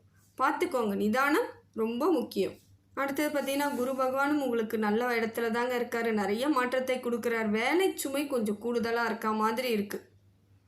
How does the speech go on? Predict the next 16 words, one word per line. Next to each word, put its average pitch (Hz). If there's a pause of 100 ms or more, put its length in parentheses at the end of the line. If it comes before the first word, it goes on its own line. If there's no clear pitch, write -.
(340)
வேலை 254
தான் 320
கொஞ்சம் 254
ஜாஸ்தியா 240
ஏற்படுறா 226
போல 233
இருக்கு. 220 (300)
மிச்சப்படி 311
ஒண்ணும் 285
பிரச்சனை 269
கிடையாது. 233
இருந்தாலும் 294
அதற்கேத்த 269
சம்பள 285
உயர்வும் 247
கிடைக்குங்க. 208